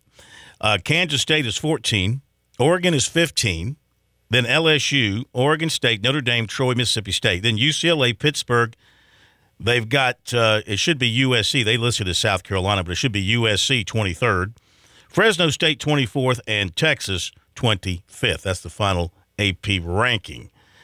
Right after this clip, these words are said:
So now everybody starts looking ahead to next year. Got recruiting weekends coming up, the next three weekends here in January, the signing day, February. Then you get ready for spring practice, then spring games, uh, a little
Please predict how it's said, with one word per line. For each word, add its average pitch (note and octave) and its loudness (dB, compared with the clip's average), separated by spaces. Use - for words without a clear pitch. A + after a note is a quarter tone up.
So G2 -2
now C#3+ 2
everybody B2+ -2
starts G2 -2
looking A2 0
ahead A2+ 2
to G#2 -6
next A#2 -2
year. D#3+ 0
Got G#2+ -4
recruiting C#3+ 0
weekends C#3 0
coming C3 2
up, D3+ 0
the A#2+ -6
next A#2 -2
three B2 0
weekends B2+ 0
here B2+ 0
in G#2+ -4
January, B2 0
the A#2+ -10
signing B2+ 0
day, B2 2
February. C3+ 0
Then A#2+ 2
you A2 2
get A2+ 0
ready A#2+ 0
for G#2+ -6
spring C3 0
practice, C3+ -2
then G#2+ -4
spring C3+ 0
games, D3 -2
uh, F2+ -4
a F#2 -2
little A2+ 0